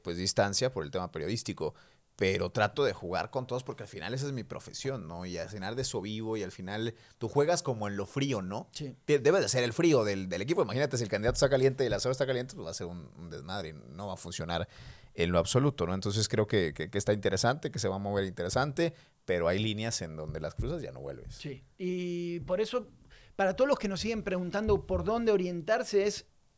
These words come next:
Speaker 2: Monterrey, Nuevo León, eh, pe-, eh, Nuevo León, Guadalupe. ¿Crees que haya sorpresa en Guadalupe?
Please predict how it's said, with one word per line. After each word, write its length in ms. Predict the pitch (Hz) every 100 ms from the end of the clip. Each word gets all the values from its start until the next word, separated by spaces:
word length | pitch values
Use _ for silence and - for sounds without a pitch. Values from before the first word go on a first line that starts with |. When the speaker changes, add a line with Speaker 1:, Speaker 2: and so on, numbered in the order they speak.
| -
Speaker 2:
Monterrey, 640 | 196 190 180 190 233 330 - _ _ _ _ - _ _ _ _ _ _ _ _ _ _ _ - - -
Nuevo 280 | 180 185 175
León, 320 | 185 233 370 - -
eh, 100 | 175
pe-, 220 | 160 180 -
eh, 180 | 160
Nuevo 260 | 160 170 170
León, 260 | 196 269 403 - - -
Guadalupe. 840 | 175 160 170 214 320 - 349 - _ _ _ -
¿Crees 160 | 262 254
que 60 |
haya 260 | 240 254 240
sorpresa 340 | 220 202 220
en 40 | 226
Guadalupe? 400 | 208 214 220